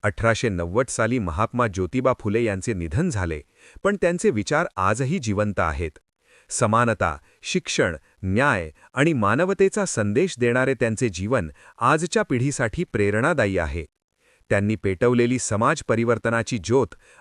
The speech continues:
अजूनही अनेकांना अन्यायाविरुद्ध उभे राहण्याची ताकद देते. अशीच कहाणी ऐकण्यासाठी आपल्या चॅनलला सबस्क्राईब करा आणि आपल्या चॅनलवर रोज सायंकाळी साडेपाच वाजता व्हिडिओ येतात.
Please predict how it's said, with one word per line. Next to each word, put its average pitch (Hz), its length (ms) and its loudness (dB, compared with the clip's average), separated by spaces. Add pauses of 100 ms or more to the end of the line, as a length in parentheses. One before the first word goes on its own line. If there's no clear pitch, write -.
अजूनही 196 540 2
अनेकांना 175 640 0
अन्यायाविरुद्ध 127 840 0 (100)
उभे 107 280 2
राहण्याची 117 460 -2 (100)
ताकद 98 300 0
देते. 87 380 -4 (960)
अशीच 196 380 0
कहाणी 151 360 2
ऐकण्यासाठी 127 720 0
आपल्या 113 340 0
चॅनलला 120 460 -2
सबस्क्राईब 165 640 -2
करा 85 220 -2 (840)
आणि 160 200 4
आपल्या 147 320 2
चॅनलवर 131 520 0
रोज 123 320 2
सायंकाळी 127 640 0
साडेपाच 156 600 -2
वाजता 135 300 -2
व्हिडिओ 98 320 0
येतात. 85 340 -2